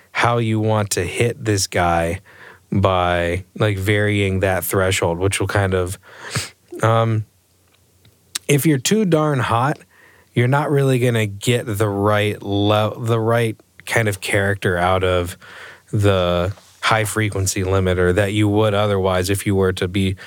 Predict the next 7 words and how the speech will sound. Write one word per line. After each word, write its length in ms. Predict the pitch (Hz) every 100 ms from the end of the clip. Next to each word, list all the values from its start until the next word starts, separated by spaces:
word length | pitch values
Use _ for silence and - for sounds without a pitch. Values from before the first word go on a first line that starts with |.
| - - - -
uh, 220 | 95 95
properly, 960 | 92 107 101 101 95 92 92 90 87 104 _ _ 294
like, 320 | - 87 87
managing 880 | 107 98 98 95 95 90 87 87 87 - _ - _ _ _ _ _ _ - -
that 360 | 104 92 87
top 340 | - 90 85 85
end. 300 | 82 80